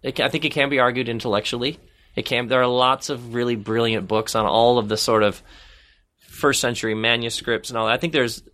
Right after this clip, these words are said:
um, well, there are really, really intelligent people who have great things to say about evidence and reason and logic and all the history and all that. But what this story does is it makes me a better person.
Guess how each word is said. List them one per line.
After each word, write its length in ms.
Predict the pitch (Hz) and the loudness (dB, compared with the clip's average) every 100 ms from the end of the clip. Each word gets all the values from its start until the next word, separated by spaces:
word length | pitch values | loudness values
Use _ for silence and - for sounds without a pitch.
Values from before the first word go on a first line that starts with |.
| _ _ - | _ _ -12
um, 440 | - 107 98 98 - _ _ _ _ | -2 0 0 -4 -12 _ _ _ _
well, 360 | - 123 117 - - _ - - | -2 0 0 -4 -16 _ -16 -6
there 140 | 147 143 | 2 2
are 60 | |
really, 340 | 131 143 151 135 | 4 4 4 4
really 240 | 131 123 | 4 2
intelligent 500 | 113 107 117 110 110 | 0 0 0 0 -2
people 240 | 120 107 110 | -6 -2 -2
who 60 | 107 | -2
have 180 | 101 | -4
great 420 | 110 107 110 110 - | -8 0 0 0 -4
things 240 | 117 104 | -8 -6
to 80 | 107 | -6
say 180 | - 101 | -2 -2
about 280 | 95 98 - | 0 -2 0
evidence 460 | 110 104 104 101 95 | -2 -2 -2 -4 -4
and 100 | 95 | -4
reason 300 | 104 101 92 | -2 -2 -4
and 120 | 92 | -2
logic 360 | 90 95 90 - | 0 0 -2 -4
and 80 | |
all 120 | 80 92 | -4 -6
the 60 | |
history 300 | 110 113 - | -4 -4 -4
and 80 | 90 | -4
all 80 | 92 | -2
that. 200 | 101 - - - - | -4 -4 -12 -20 -6
But 340 | 135 139 - - _ | 0 0 -2 -10 _
what 140 | - 117 | -4 -2
this 120 | 131 | -2
story 220 | - 123 | 2 4
does 180 | 107 104 | 4 2
is 80 | 104 | 0
it 40 | |
makes 180 | 98 95 | -4 -4
me 60 | 95 | -4
a 40 | |
better 140 | 95 92 | -4 -4
person. 360 | 92 90 - | -4 -6 -8